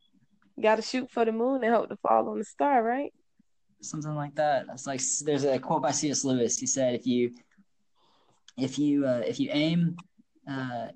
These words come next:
Speaker 2: I think if you aim for, I think if you aim for heaven, you get earth thrown in.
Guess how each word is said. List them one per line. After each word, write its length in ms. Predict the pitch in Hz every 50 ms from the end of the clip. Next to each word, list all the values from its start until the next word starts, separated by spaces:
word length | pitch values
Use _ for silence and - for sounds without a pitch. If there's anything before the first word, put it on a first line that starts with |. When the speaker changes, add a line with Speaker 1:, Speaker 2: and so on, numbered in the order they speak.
| - - - -
Speaker 2:
I 40 |
think 180 | 139 160 160 151
if 100 | 139 -
you 140 | 139 131 -
aim 240 | 139 151 156 165 165
for, 720 | - - - 147 139 135 131 127 127 123 123 120 117 120 - _ _ - _ _ _ _ _ _ _ _ _ _ _ _ _ _ _ _ _ _ _ _ _ _ _ _ _ _ _ _ _ 127 _ _ _ _ _ _ _ _ _ _ _ _ _ _ _ _
I 40 | 135
think 140 | 143 170 160
if 60 | 143
you 120 | 143 139 131
aim 160 | 151 165 175
for 140 | 170 180 151
heaven, 580 | - - 160 143 120 127 120 117 120 120 120 120
you 120 | 131 139
get 160 | 127 127 117 -
earth 340 | 131 135 135 135 135 - - - 123 -
thrown 320 | - 143 135 127 123 131
in. 360 | 131 123 113 107 107 110 120